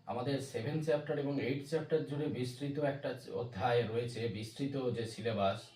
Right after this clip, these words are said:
সেখানে আমরা দেখেছি যে অসহযোগ আন্দোলন থেকে শুরু করে, আইন অমান্য আন্দোলন থেকে শুরু করে, ভারত ছাড় আন্দোলন থেকে শুরু করে বিভিন্ন যে আন্দোলনগুলো হয়েছিল, সেই আন্দোলনগুলোতে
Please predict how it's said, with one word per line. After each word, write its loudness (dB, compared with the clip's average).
সেখানে -2
আমরা 0
দেখেছি -4
যে -4
অসহযোগ -2
আন্দোলন -2
থেকে -18
শুরু -6
করে, -2
আইন -6
অমান্য -4
আন্দোলন -6
থেকে -6
শুরু -4
করে, 0
ভারত 2
ছাড় 6
আন্দোলন 2
থেকে -2
শুরু 2
করে 4
বিভিন্ন 8
যে 2
আন্দোলনগুলো 6
হয়েছিল, 2
সেই 2
আন্দোলনগুলোতে 4